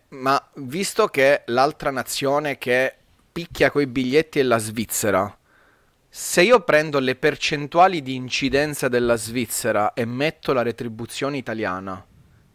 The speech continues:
che prezzi dovrebbero avere i biglietti? Giusto per,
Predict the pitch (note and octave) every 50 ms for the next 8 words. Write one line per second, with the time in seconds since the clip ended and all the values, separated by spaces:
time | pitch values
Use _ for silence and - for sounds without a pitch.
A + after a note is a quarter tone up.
0 | _ _ _ _ _ _ - G#3 G3 - - C4 C#4 - - - C4 B3 A3 G3
1 | E3 D#3 C#3 C#3 B2+ A#2+ A2+ G#2+ G2+ G2+ G2+ G2 G#2 G2+ F#2+ F#2+ E2+ F2+ - _
2 | - - G2 G2+ _ _ _ _ _ _ _ _ _ _ _ _ _ _ _ _
3 | _ _ _ _ _ _ _ _ - C3+ - F#3+ A3 - - F#3 D#3+ - D#3 D3
4 | C#3+